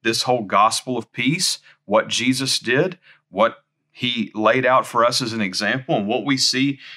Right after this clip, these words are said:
him do is we see him go and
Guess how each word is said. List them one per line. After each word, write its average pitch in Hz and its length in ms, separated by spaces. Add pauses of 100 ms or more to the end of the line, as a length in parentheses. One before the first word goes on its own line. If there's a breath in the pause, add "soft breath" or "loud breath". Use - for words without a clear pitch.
(100 loud breath)
him 131 240
do 131 180
is 160 140
we 120 120
see 127 340
him 135 400 (180)
go 123 500
and 123 300